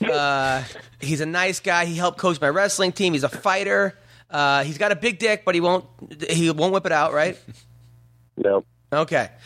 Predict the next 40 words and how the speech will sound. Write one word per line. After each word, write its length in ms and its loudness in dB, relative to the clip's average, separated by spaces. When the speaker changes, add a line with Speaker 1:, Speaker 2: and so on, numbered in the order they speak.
Speaker 1:
So, 340 0
so 160 -2
you're 300 2
the 100 -2
guy, 340 0
right? 280 0
So, 260 0
right? 240 0
I 80 2
mean, 140 0
come 140 -6
on, 300 -2
sell 220 0
yourself 380 0
here, 140 -2
dude. 240 0
Why 240 0
should 140 -4
a 40 -2
girl 160 -2
go 200 -2
with 100 -4
you? 100 -2
Speaker 2:
Yeah. 160 -2
Uh, 320 0
you 180 0
know, 240 0
it, 160 -2
it 200 0
is 180 0
what 120 0
it 120 0
is. 280 0
It's 140 -6
a, 240 0
you 140 -2
know, 120 0
if 60 -6
they 120 0
wanna, 380 0